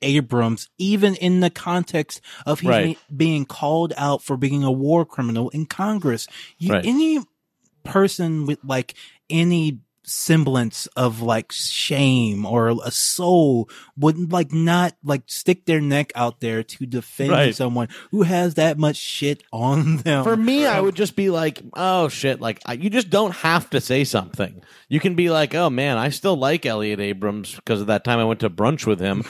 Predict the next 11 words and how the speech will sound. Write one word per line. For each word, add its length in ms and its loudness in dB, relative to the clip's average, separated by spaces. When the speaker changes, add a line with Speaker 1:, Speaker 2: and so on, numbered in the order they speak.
Speaker 1:
<laughs> 140 -2
Speaker 2:
but 160 2
you 40 2
don't 200 0
have 320 0
to 100 2
get 240 2
out 320 2
there 440 2
and, 300 2
like, 300 0